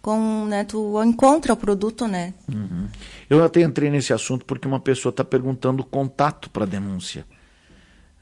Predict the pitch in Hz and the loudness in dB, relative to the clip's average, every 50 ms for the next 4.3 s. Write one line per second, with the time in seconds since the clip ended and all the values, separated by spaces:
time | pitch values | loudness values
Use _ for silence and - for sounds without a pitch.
0 | _ - - 226 220 233 226 - - 254 247 233 254 - - 277 285 269 254 233 | _ -4 -2 2 4 6 6 6 6 6 6 6 6 8 8 6 6 6 6 4
1 | 233 - 254 254 226 233 240 240 240 233 - 240 226 226 226 - - 214 196 185 | 6 4 4 4 4 2 2 2 0 0 0 0 0 -2 -2 -4 -4 -6 -6 -6
2 | - - - - 123 120 110 107 113 107 107 117 107 104 - - 107 98 - - | -8 -10 -6 -2 -2 -2 0 0 -2 -2 0 -2 -2 -2 -2 -6 -6 -6 -8 -10
3 | - - 78 67 53 - - - _ - - - - - - - - 151 151 156 | -10 -12 -12 -12 -12 -14 -16 -16 _ -20 -20 -20 -20 -20 -10 0 4 6 6 6
4 | 151 143 143 135 117 | 6 4 2 0 -2